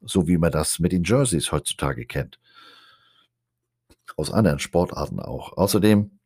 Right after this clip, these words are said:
konnten sie die Teams überzeugen, ihr braucht ja auch immer mal einen kleinen Ersatzvorrat. Also die haben dann da so fünfzig, sechzig, äh, verkauft.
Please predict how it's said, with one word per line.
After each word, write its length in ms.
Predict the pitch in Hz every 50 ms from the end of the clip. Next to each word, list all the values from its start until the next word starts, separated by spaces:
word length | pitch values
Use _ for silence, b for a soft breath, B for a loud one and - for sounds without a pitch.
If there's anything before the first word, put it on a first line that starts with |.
| _ _ _ -
konnten 200 | - 113 - -
sie 100 | 87 90
die 100 | - 82
Teams 220 | 82 101 101 95
überzeugen, 480 | - 71 76 - - - 82 85 80 -
ihr 140 | - 85 78
braucht 340 | - 65 67 80 85 - -
ja 120 | - -
auch 140 | - - -
immer 200 | - 92 85 82
mal 200 | 78 76 76 78
einen 120 | 78 69
kleinen 360 | 64 - - 76 78 80 64 55
Ersatzvorrat. 800 | 73 76 - 76 - - - - 73 - - - - - -
Also 460 | - 87 85 80 82 82 82 - - _ _ _ _ _ _ _ _ _ _ _ _ _ _ _ _ _ _ _ _ _ _ _ _ _ - - - -
die 160 | 80 76 71
haben 140 | 78 87 85
dann 180 | 80 80 73
da 180 | 69 76 76 76
so 220 | - - 80 76
fünfzig, 480 | 71 - - - 85 - - - 76 -
sechzig, 480 | - - - - - 87 - - - - B B B B B B B B B B B
äh, 340 | B - 76 71 65 60 - - _
verkauft. 640 | - - 71 - - - 62 55 - - - -